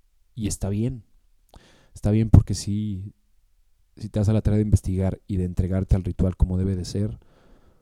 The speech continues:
puedes sanar muchas cosas y puedes, pues, tener una vida mucho más ligera. No sé si, si más feliz, porque la meta no es alcanzar la felicidad, sino intentar ser lo más feliz dentro de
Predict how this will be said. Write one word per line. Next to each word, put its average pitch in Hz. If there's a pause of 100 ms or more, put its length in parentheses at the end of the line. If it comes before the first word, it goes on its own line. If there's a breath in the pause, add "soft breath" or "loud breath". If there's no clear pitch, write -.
(180 soft breath)
puedes 123
sanar 107
muchas 120
cosas 101
y 92
puedes, 101 (600)
pues, -
tener 110
una 113
vida 113
mucho 110
más 104
ligera. 95 (680 soft breath)
No 143
sé 139
si, 110
si -
más 117
feliz, 104
porque -
la 87
meta 92
no 92
es -
alcanzar 95
la 98
felicidad, 95
sino 98
intentar 92
ser - (300 loud breath)
lo 98
más 98
feliz 104
dentro 104
de 87